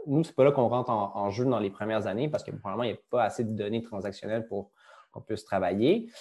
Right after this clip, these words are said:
Mais c-, ce qui arrive, c'est qu'au début, t'as tes métriques d'acquisition, puis c'est full correct. Mais à un certain point, ton entreprise, elle a, ses besoins sont changeants. Si tu veux, euh,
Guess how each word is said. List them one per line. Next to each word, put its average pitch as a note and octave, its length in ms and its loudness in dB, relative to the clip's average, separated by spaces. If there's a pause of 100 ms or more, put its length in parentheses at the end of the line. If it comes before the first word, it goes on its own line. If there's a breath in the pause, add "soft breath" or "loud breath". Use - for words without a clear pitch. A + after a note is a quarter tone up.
(220 loud breath)
Mais A#2+ 460 4
c-, - 280 -14 (260)
ce - 140 -16
qui - 80 4
arrive, E3+ 220 8
c'est F3+ 100 0
qu'au C3 100 8
début, C3 380 6
t'as E3 160 10
tes E3 220 8
métriques B2+ 760 4 (520)
d'acquisition, A#2+ 640 2
puis D3 100 -8
c'est G#2+ 120 -2
full G#2+ 240 2
correct. A2 400 2
Mais G2+ 180 -6 (400 soft breath)
à A#2 120 2
un A2+ 80 4
certain F3+ 360 4
point, F3+ 240 6
ton E3 140 4
entreprise, A#2+ 920 2 (800)
elle A#2+ 200 6
a, C3+ 180 8
ses B2+ 160 -2
besoins A#2 280 6
sont D3 180 0
changeants. C3 580 4
Si - 200 -10
tu C3 80 2
veux, C3+ 400 6
euh, A2 320 4